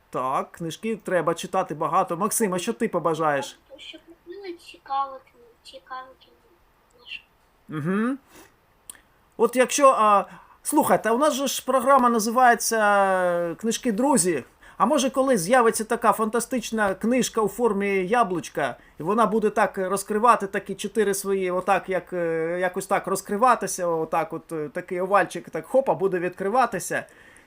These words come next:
Speaker 1: і туди будуть зернятка вкладатися, якісь нові сюжети. Як ви думаєте,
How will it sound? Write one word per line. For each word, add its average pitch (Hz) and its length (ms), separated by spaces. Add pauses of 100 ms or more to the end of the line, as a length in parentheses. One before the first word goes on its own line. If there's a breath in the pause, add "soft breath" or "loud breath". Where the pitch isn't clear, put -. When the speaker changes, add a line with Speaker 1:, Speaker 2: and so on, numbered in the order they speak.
(140 soft breath)
Speaker 1:
і 160 100
туди 220 280
будуть 214 320
зернятка 226 580
вкладатися, 180 800
якісь 190 480
нові 214 260
сюжети. 175 500
Як 190 180
ви 190 80
думаєте, 156 640